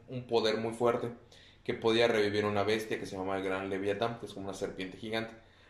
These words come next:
pero también necesitaba el poder del, del, del rompecabezas para alimentarlo.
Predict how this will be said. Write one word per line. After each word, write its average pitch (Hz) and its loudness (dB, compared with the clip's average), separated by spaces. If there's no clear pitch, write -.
pero 139 8
también 131 4
necesitaba 131 4
el 120 4
poder 101 6
del, 98 0
del, 95 -2
del 92 -2
rompecabezas 107 -2
para 95 2
alimentarlo. 101 0